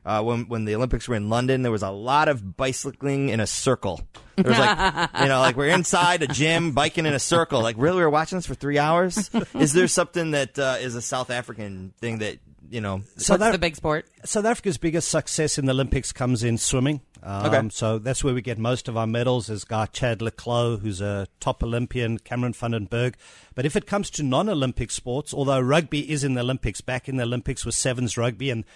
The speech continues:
Speaker 3: the U S A has a really good chance of medaling in sevens rugby, um, in Rio.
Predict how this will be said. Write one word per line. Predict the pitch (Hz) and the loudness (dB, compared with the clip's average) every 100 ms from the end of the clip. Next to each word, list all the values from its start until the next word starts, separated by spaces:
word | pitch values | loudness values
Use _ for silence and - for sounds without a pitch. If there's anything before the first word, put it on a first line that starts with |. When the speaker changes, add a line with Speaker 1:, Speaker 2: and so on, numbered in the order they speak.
| - | -10
Speaker 3:
the | 113 | 0
U | 156 | 2
S | 170 - | 2 2
A | 165 147 | 4 4
has | 113 107 | 2 0
a | 117 117 113 - _ | 0 2 0 -6 _
really | 101 120 156 147 | 2 4 6 4
good | 131 - | 0 -2
chance | 131 123 - | 0 0 -2
of | 110 | -2
medaling | 120 113 117 | -4 -2 -4
in | 110 | -4
sevens | - 123 113 92 | -2 -2 -2 -2
rugby, | 113 117 131 147 - - | -2 -4 -6 -8 -12 -12
um, | 101 104 | -8 -6
in | 101 113 | -6 -4
Rio. | 110 127 147 | -2 0 0